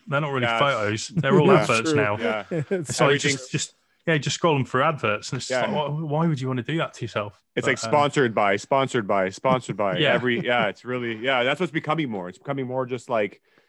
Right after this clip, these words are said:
Speaker 2: um, which is sad, but Twitter still has that authenticity, you know? Like, people care, um, and will, you know, share stuff and actually, you know, care to make that connection, um, which is still nice to see 'cause nothing else is like that, right?
Speaker 1: So what, what you guys got next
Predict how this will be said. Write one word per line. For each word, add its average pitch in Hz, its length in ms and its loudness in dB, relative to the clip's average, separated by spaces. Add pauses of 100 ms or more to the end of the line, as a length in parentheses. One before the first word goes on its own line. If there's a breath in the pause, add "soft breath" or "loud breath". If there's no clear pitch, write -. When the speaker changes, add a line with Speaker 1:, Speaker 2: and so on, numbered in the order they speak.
(180 soft breath)
Speaker 2:
um, 110 260 2
which 123 140 -4
is 120 100 -12
sad, 135 320 0
but 107 120 -4
Twitter 147 320 0
still 135 240 -4
has 120 220 -4
that 107 200 -6
authenticity, 107 560 -14
you 90 120 -16
know? 117 320 -12
Like, 98 100 -16
people 110 220 -16
care, 107 500 -8 (500)
um, 95 420 -6 (100)
and 104 140 -8
will, 110 340 -6 (160)
you 110 100 -14
know, 95 80 -12
share 117 320 -8
stuff 110 300 -12
and 90 200 -16 (160)
actually, 110 500 -10
you 110 100 -16
know, 92 240 -12 (180)
care 123 280 -8
to 110 100 -14
make 110 200 -8
that 104 120 -8
connection, 98 460 -14 (580)
um, 90 320 -10
which 107 160 -14
is 95 120 -16
still 107 280 -8
nice 101 180 -10
to 98 80 -20
see 85 320 -18 (120)
'cause 90 180 -20
nothing 98 220 -14
else 95 180 -14
is 85 100 -20
like 92 200 -16
that, 50 200 -20 (400)
right? 95 260 -14
Speaker 1:
So 160 100 -6
what, 170 180 -6
what 170 180 -2
you 180 140 2
guys 131 260 0
got 131 140 -6
next - 440 -10